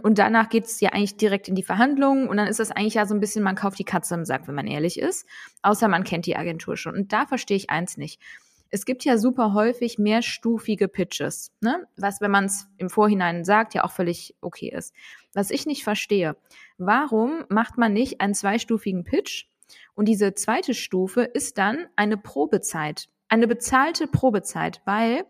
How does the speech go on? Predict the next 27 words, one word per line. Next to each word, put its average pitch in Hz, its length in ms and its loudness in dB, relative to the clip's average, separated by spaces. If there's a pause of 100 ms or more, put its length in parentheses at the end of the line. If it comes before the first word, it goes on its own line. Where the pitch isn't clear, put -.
(200)
es 196 120 -6
ist - 180 -4
doch 226 140 0
viel 240 300 0
günstiger, 233 840 0 (360)
eine 208 260 2
Agentur 202 440 2
mal 202 240 2
für - 200 0
x - 240 -4
Wochen 220 300 2
zu 185 160 -4
zahlen, 214 520 2 (180)
von 202 140 0
mir 196 100 0
aus 196 140 -6
auch - 100 -8
zwei, 196 560 0 (280)
ja, 185 280 2 (500)
als 214 180 2
danach 233 560 4 (480)
die 214 120 2
größte 277 720 4 (220)
Scheißsuppe 233 840 2
auslöffeln 175 540 0
zu 160 140 -8
müssen. 156 380 -6